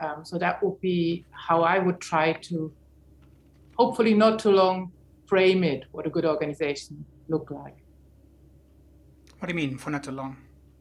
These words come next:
Speaker 1: Well, I hope, I hope I wasn't too, um, wordy.
Speaker 2: Oh, no, no, no.
Speaker 1: <laughs>
Speaker 2: Um, what is, what is for you a good example, Otti,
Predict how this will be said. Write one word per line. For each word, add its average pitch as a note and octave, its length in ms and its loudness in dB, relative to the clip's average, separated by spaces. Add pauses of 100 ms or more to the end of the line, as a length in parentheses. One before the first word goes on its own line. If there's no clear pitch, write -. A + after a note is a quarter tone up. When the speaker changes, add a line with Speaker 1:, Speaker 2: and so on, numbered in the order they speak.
Speaker 1:
Well, B3 220 6
I G3+ 220 6
hope, G#3 360 0
I F3+ 160 -2
hope F3+ 180 0
I E3 60 0
wasn't E3+ 340 -2
too, E3 400 -4
um, D#3 380 -4
wordy. E3+ 360 2 (320)
Speaker 2:
Oh, F#3+ 240 10
no, D#3 500 0
no, B3 180 4
no. - 280 0
Speaker 1:
<laughs> D#4 40 0 (3500)
Speaker 2:
Um, F#3+ 540 0 (1120)
what A3 320 -2
is, G3+ 240 -2
what G3+ 220 -6
is F3+ 180 -6
for E3+ 380 -8
you E3+ 640 -6
a D#3+ 80 -12
good E3+ 160 -4
example, D#3+ 420 -6
Otti, D3+ 440 -10